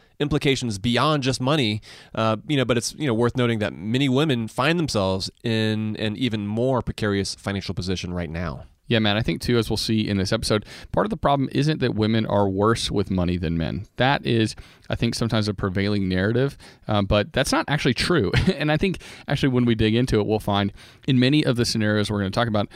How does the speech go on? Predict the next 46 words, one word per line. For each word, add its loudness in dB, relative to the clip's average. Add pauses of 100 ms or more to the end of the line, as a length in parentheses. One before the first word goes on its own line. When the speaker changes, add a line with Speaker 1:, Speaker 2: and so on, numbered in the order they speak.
(180)
Speaker 2:
women 2
actually 2 (220)
have 2
a 0
better 4
concept -2
of 0
how 0
to 2
handle 0
their 2
money, 0
and 2
they 0
actually 0 (440)
handle 0
money 2
better 0
in 0
practice, -4
too. 0
Speaker 1:
Yeah, 0
they 4
do 6
a 4
better 6
job. 0
Speaker 2:
<laughs> 4 (260)
Yeah, 4 (300)
ultimately, 4
that, 0
that, 2
that's 2
certainly 2
part 4
of 4
the 2
takeaway 0
today. -4 (280)
And, 4
uh, 2
but 0
one 4
of 0
the 0
issues 0